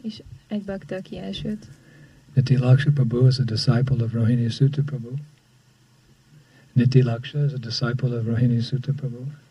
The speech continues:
Speaker 1: Niti, uh, Laksha Prabhu a Rohini Sutta Prabhunak a tanítványa.
Speaker 2: And, um, Rohini Sutta Prabhu has requested me to give him, um, his second initiation, his Gayatri mantra.
Speaker 1: És Rohini Sutta Prabhu kért meg arra, hogy,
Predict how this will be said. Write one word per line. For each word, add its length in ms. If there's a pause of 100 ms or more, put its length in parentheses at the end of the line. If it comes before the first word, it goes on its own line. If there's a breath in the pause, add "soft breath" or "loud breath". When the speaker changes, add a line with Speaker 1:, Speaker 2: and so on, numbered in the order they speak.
Speaker 1:
Niti, 420
uh, 260
Laksha 280
Prabhu 280
a 120
Rohini 340
Sutta 260
Prabhunak 420
a 100
tanítványa. 600
Speaker 2:
And, 300
um, 240
Rohini 320
Sutta 300
Prabhu 460
has 240
requested 500
me 300 (440 loud breath)
to 120
give 260
him, 340
um, 440
his 160
second 360
initiation, 680
his 140
Gayatri 440
mantra. 380 (520)
Speaker 1:
És 180
Rohini 300
Sutta 260
Prabhu 260
kért 240
meg 160
arra, 240
hogy, 160